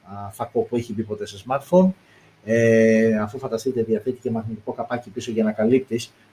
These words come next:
το camera module, γιατί, οκ, ξεχωρίζει. Αμ, είκοσι μεγαπίξελ είναι αυτός ο ένας αισθητήρας,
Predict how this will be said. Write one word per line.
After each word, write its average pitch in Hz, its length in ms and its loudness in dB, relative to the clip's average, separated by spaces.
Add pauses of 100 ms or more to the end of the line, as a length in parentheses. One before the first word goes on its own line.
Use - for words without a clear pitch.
(100)
το 113 120 -2
camera 104 340 2
module, 147 320 4
γιατί, 120 420 2 (420)
οκ, 127 420 0 (680)
ξεχωρίζει. 120 760 2 (360)
Αμ, 110 920 2 (1200)
είκοσι 135 560 0
μεγαπίξελ 127 680 -2
είναι 113 340 -2
αυτός - 480 -2
ο 117 120 0
ένας 110 440 0
αισθητήρας, 127 720 -2